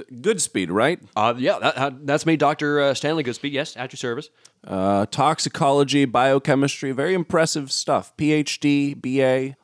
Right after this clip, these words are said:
Speaker 1: lot of titles.
Speaker 2: Yeah, the, the whole alphabet soup.
Speaker 1: What do you know about V X gas?
Speaker 2: Well, it's very nasty stuff, sir. Uh, invented in nineteen fifty-two accidentally. Actually, uh, they were looking for pesticides. Turns out the organophosphate, acetylcholinesterase inhibitors are all very excellent pesticides, but they can't be used
Speaker 1: He
Speaker 2: in
Speaker 1: falls
Speaker 2: common
Speaker 1: asleep.
Speaker 2: practice because
Speaker 1: Uh,
Speaker 2: they're too toxic for proper usage.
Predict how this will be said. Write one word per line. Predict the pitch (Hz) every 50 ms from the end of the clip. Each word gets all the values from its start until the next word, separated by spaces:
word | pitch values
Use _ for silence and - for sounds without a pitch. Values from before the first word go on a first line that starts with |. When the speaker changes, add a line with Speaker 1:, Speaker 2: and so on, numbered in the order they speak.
| _ -
Speaker 1:
lot | 147 165
of | 165 -
titles. | - - 151 147 151 113 85 - - - - 120
Speaker 2:
Yeah, | 147 202 190 156 110 107
the, | 139 123 135 151 147
the | 143 139
whole | 139 165 180 196 208 208 208 196
alphabet | 190 208 196 208 190 214 214 -
soup. | - 180 127 95 - - _ - _
Speaker 1:
What | 123 135
do | 147
you | 147
know | 147 143
about | 139 131 131 123 - -
V | 127 123
X | 113 113 - -
gas? | - 113 98 76 57 50 - - - - -
Speaker 2:
Well, | 113 98 98
it's | 95 92
very | 92 110 113 110 110
nasty | 104 107 107 113 110 - - 85
stuff, | - - - 151 151 139 -
sir. | - - 101 90 85 85 85 92
Uh, | 95 92 90 90 90 - - - - - - -
invented | 117 104 127 135 127 127 120 131
in | 127 123 123 123
nineteen | 131 135 131 123 - 131 127 120
fifty-two | - 143 131 - 127 - 147 143 139
accidentally. | 131 131 - - 120 127 127 135 135 127 123 120 120 120 117 113
Actually, | 113 117 117 - - - 135 127 127 131 127
uh, | 123 120 117 117
they | 113 120
were | 117 117 120
looking | 123 127 - 127 120
for | 107 - -
pesticides. | - - 160 165 - - 131 - - 120 117 123 143 160 - - -
Turns | - 147 147 127
out | 131 127 110
the | 127 120
organophosphate, | 117 117 120 123 120 113 - - 131 127 120 - - 131 123 120 -
acetylcholinesterase | - - - 143 - - - 135 123 120 123 123 - - 135 127 113 - 120
inhibitors | 107 120 123 - 117 117 117 107 113
are | 113 120
all | 147 156 143 117
very | 120 127 123 135
excellent | 151 202 190 - 143 143 131 -
pesticides, | 131 127 - 139 - - 135 147 147 131 -
but | 143 -
they | 131 123
can't | - 160 160 151 -
be | 143 135
used | 127 135 135 127 117 -
Speaker 1:
He | 143
Speaker 2:
in | 143
Speaker 1:
falls | - 127 - 120
Speaker 2:
common | 120 117 120
Speaker 1:
asleep. | 123 123 92 80
Speaker 2:
practice | 113 117 117
because | - - 117 - 123 117 113
Speaker 1:
Uh, | 120 - 117
Speaker 2:
they're | 113 - 151 135
too | -
toxic | 147 135 135 131 - - 120 107 -
for | - 107 101
proper | - - 131 123 120 - 110 107
usage. | 101 107 123 135 - - - 123 120 120